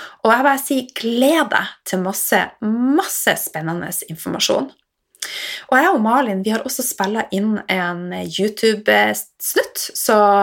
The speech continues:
eh, eh, der du kan se et bilde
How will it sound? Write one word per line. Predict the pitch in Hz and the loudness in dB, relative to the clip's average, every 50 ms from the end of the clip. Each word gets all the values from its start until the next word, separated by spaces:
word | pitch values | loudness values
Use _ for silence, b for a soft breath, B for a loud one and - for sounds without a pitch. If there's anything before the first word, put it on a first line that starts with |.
| 202 196 | 6 6
eh, | 196 196 196 196 196 202 B B B B B B _ _ _ _ _ - - - | 6 6 4 2 2 -2 B B B B B B _ _ _ _ _ -8 0 2
eh, | 202 196 196 196 196 190 190 - | 4 4 6 6 4 4 2 2
der | 208 214 226 220 | 2 2 2 0
du | 214 | -2
kan | 214 - 214 | -2 -2 -4
se | 208 - - - - - 302 381 330 247 - - - - _ _ b b b b | -4 -4 -4 -4 0 2 2 4 4 2 0 -2 -4 -10 _ _ b b b b
et | - 190 - - _ | -8 -6 -8 -6 _
bilde | - 214 202 214 240 269 302 - 269 | 0 0 2 2 0 0 2 4 2